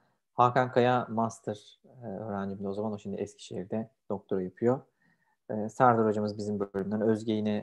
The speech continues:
e, göz bebeği bir, e, biyolog arkadaş.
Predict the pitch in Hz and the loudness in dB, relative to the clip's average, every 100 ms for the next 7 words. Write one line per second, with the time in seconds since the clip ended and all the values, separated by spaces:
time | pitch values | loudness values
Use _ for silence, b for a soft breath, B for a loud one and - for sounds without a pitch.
0 | - 104 98 95 95 98 113 104 101 95 | -6 -6 -6 -6 -8 -6 -2 -2 -2 -6
1 | 98 98 98 - - 101 110 101 123 - | -6 -6 -8 -10 -14 -8 -4 0 0 -2
2 | - - 98 - 123 175 - | -10 -14 -12 -6 -6 -6 -12